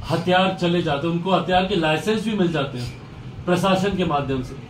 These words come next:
पर जिनके ऊपर खतरा है वो निरंतरता में आवेदन देते रहते हैं। स्थानीय जनप्रतिनिधि भी उनके बारे में कहते रहते हैं,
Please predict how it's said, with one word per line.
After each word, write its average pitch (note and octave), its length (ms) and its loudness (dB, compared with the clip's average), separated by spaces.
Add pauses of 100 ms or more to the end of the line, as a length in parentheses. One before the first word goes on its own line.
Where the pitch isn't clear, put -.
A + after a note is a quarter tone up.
(1040)
पर F#3 140 6
जिनके F#3 320 6
ऊपर A3+ 320 2
खतरा F#3 380 2
है E3+ 260 2 (380)
वो F#3+ 160 4
निरंतरता F#3+ 800 4
में G#3+ 140 0
आवेदन F#3+ 440 2
देते F3+ 280 0
रहते D#3+ 280 -4
हैं। D3+ 80 -14 (420)
स्थानीय F3 400 2
जनप्रतिनिधि F3+ 720 0
भी G3+ 160 2
उनके F#3 220 -2
बारे E3+ 240 -2
में F3 140 0
कहते D#3 260 -6
रहते C#3+ 120 -8
हैं, - 180 -8